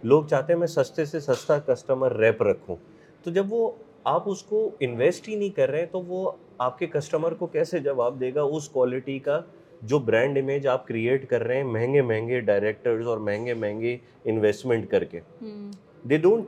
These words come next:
Speaker 1: think brand as a end to end experience۔
Speaker 2: ہوں۔
Speaker 1: And that is why جب میں دراز کے اندر آیا، میں نے کہا، "یار، ایڈورٹائزنگ سے، ایڈورٹائزنگ تو بعد میں دیکھتے ہیں، پہلے تو یہ جو فکس کرتے ہیں کہ یہ جو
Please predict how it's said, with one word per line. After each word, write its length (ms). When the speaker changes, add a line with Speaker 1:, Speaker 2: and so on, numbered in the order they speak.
Speaker 1:
think 180
brand 480
as 140
a 360
end 100
to 180
end 240
experience۔ 760
Speaker 2:
ہوں۔ 280
Speaker 1:
And 160
that 240
is 100
why 240
جب 100
میں 120
دراز 380
کے 100
اندر 180
آیا، 200
میں 120
نے 80
کہا، 80
"یار، 160
ایڈورٹائزنگ 560
سے، 120
ایڈورٹائزنگ 600
تو 80
بعد 220
میں 180
دیکھتے 300
ہیں، 80
پہلے 220
تو 160
یہ 280
جو 180
فکس 360
کرتے 300
ہیں 80
کہ 60
یہ 220
جو 260